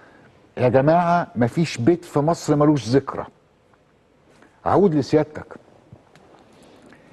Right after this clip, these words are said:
ال مية وتمانين يوم، هل انت كنت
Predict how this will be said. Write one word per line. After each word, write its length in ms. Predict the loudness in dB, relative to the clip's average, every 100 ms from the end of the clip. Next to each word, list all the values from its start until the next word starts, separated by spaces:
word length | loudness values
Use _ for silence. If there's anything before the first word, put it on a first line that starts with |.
| -20 -4
ال 80 | 2
مية 160 | 4
وتمانين 480 | 4 0 0 0 2
يوم، 300 | 2 2 -2 -10 _ _ _ _ -20 -20 -20 -20 -20 -20 -20 -20 -20 _ _ _ _ -4
هل 300 | 0 2 2
انت 220 | -2 0
كنت 320 | 0 0 -4